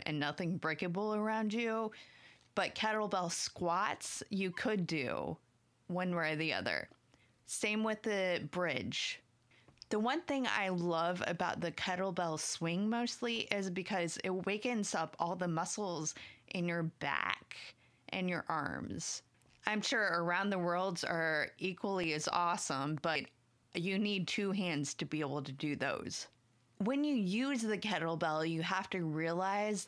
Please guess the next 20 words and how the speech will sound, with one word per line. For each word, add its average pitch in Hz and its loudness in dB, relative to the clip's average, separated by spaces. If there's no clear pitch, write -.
that 160 0
you 196 2
don't 202 0
always 175 2
want 170 0
to - -2
go 160 0
for 170 0
the 156 0
heaviest 160 0
amount 143 -2
of 147 -2
weight. - -4
It's 202 -2
pretty 220 -2
much 175 0
the 165 0
same 165 -2
thing 151 -2
with 151 -2